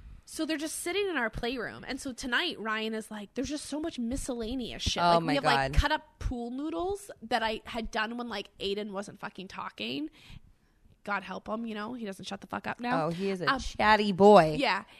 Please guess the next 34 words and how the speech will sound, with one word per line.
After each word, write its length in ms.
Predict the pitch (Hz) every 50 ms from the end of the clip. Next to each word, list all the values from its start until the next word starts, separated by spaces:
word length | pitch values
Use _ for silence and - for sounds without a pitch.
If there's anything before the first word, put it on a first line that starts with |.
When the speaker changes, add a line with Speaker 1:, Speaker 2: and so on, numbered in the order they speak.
| - -
Speaker 1:
And 220 | 247 277 269 262 262
I'm 140 | 262 262
like, 180 | 262 247 233 233 - 226
we 140 | 233 262
did 120 | - 262 262
it 160 | 269 254 -
so 80 | - 254
that 120 | 233 220
he 140 | - - 226
could, 160 | - 220 208
like, 160 | 220 196 190 - - _ _ _
organize 760 | - 196 214 220 220 226 220 220 208 202 190 190 202 - - - _
colors 500 | - - - 285 277 240 180 90 - - 247
Speaker 2:
Yeah, 160 | 277 349 427
yeah, 260 | 466 466 453 453 466
Speaker 1:
or 20 |
Speaker 2:
yeah. 180 | 427 240 190 160
Speaker 1:
something, 280 | 160 165 165 143 170 202
right? 260 | 202 214 247 311 - - - - - - - -
And 100 | 254 247
Ryan's 200 | 247 247 247 247
like, 100 | 233 -
"There's," 240 | 254 254 - - - _ -
and 80 | 233
I'm 80 | 254 247
like, 140 | 247 233 - - - - _ _ _ _ _ _ - - - - - -
Speaker 2:
"We 120 | 196 208
don't 160 | 220 214 196 190
need 200 | 196 247 233 214
them 140 | 220 185
Speaker 1:
I 60 | 170 156
Speaker 2:
anymore, 260 | 160 - - 151 151
Speaker 1:
said, 180 | 151 160 185 214
Speaker 2:
babe." 120 | 226 226